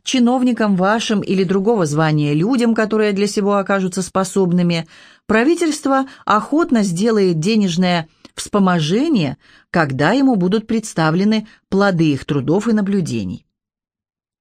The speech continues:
Чрезвычайные расходы. Для успешного исполнения всего, что вам предначертано,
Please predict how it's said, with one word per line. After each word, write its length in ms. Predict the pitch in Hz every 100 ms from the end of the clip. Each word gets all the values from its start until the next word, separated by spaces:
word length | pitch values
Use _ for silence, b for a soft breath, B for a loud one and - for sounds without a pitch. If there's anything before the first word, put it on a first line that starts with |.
| _ _ _ _ _ _ _ _ _ _
Чрезвычайные 840 | - 269 220 214 - 226 320 330
расходы. 640 | 311 285 - - 127 120 95 - _ _ _ _ _ _ _ _ _ _ _ _ _ _
Для 220 | 165 226
успешного 520 | 247 - 359 339 320
исполнения 680 | 294 - 247 254 320 254 208
всего, 320 | 180 190 208
что 180 | 214 180
вам 200 | 190 202
предначертано, 960 | 185 165 156 151 202 247 247 226 220